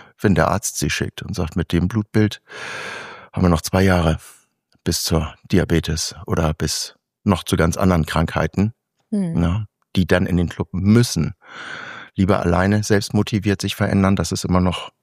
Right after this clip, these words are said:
Speaker 1: besser, finde ich, als dahin geschickt zu werden. Wer macht denn schon was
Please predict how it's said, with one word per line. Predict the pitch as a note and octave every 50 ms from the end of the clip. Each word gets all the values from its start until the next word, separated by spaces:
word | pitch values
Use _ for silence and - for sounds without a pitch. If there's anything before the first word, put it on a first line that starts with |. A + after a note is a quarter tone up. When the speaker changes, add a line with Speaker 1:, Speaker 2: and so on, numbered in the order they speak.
| _ _ _
Speaker 1:
besser, | - F2 E2+ - - G#2 G#2
finde | - G#2+ G#2 G#2+ G#2+
ich, | A2+ A#2 - - - _ _ _ _ _ _ _ _ _ _ _ _ _ - -
als | - E2 D#2 -
dahin | - D#2 D2 F#2+ G2+
geschickt | F2+ E2+ E2 - - - - -
zu | - - G2+
werden. | G2 G2 G2 G2+ G#2 G#2+ B2 A#2+ A2 - - - - _ _ -
Wer | - - D#2+
macht | E2 E2+ - -
denn | - E2
schon | E2+ - E2 D#2
was | E2+ E2+ - -